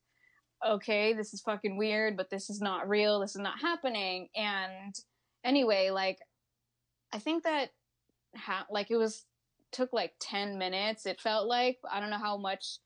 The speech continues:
it was in the real world. Um, but after that,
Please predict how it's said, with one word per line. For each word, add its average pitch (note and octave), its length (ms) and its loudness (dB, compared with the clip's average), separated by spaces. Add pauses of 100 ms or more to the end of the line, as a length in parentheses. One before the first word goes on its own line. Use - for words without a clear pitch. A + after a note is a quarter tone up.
(180)
it G3 140 -2
was G3 500 -2
in G3+ 140 -4
the F#3 100 -4
real G#3+ 580 0
world. C4+ 480 2 (380)
Um, F#3 440 -4
but G3+ 260 -2
after A#3 400 0
that, G3 360 0